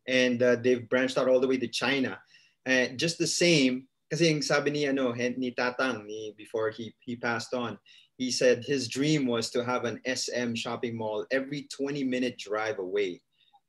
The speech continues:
So that's a lot of malls, man. And, uh, with that kind of mentality, they'd like to do the same for condominiums as well. So you notice, if you've, if you've seen S M D C projects or condominiums, they're either right beside the existing shopping mall,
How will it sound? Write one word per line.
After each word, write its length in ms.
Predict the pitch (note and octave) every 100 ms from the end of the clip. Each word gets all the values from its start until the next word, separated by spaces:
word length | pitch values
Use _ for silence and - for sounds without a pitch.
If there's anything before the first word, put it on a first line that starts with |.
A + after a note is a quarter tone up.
| -
So 320 | - A#2+ A2+
that's 260 | A2+ C#3+ D3
a 60 |
lot 240 | C#3+ D3 D3
of 100 | C#3
malls, 400 | C#3+ C3 A#2 A2+
man. 380 | A2+ A2+ A2+ A2+ _ _ -
And, 340 | C3+ C3 C3
uh, 320 | B2+ B2+ B2+
with 160 | B2 C3+
that 220 | D#3 D#3
kind 200 | E3 D#3+
of 140 | C3+
mentality, 720 | C#3 C#3 D3 C3+ C3 A#2+ A2+ -
they'd 180 | C3 C3+
like 200 | D#3+ D#3
to 100 | E3+
do 140 | C#3+ D3+
the 100 | D3
same 320 | - D3 C3+
for 160 | C#3
condominiums 680 | - D3 D3 C#3 C#3 C#3 C3+ B2+
as 160 | A2
well. 320 | B2 C#3 G#2+
So 160 | F#2 D3
you 160 | D#3 D#3
notice, 480 | E3+ D#3 C#3 - _ _ _ _
if 180 | C3+ -
you've, 240 | D#3 C#3 A#2+
if 160 | D3 D#3+
you've 160 | C3
seen 240 | - E3+ C3
S 240 | D3+ D3
M 140 | D3 C3
D 120 | C#3
C 380 | - C3+ B2+ - _ _
projects 600 | C3 C3+ A#2+ G#2 - -
or 140 | A#2 G#2+
condominiums, 840 | B2 A#2+ A#2 A#2+ A2+ F#2+ - - _ _
they're 260 | - D3+ D3+ D#3+
either 240 | D#3 C#3
right 260 | C#3 F#3+ E3
beside 380 | F3+ E3+ D#3
the 100 | C3+
existing 460 | C3+ - A#2 - C3+
shopping 420 | - A#2 A#2 A2
mall, 360 | G#2 A#2 D#3+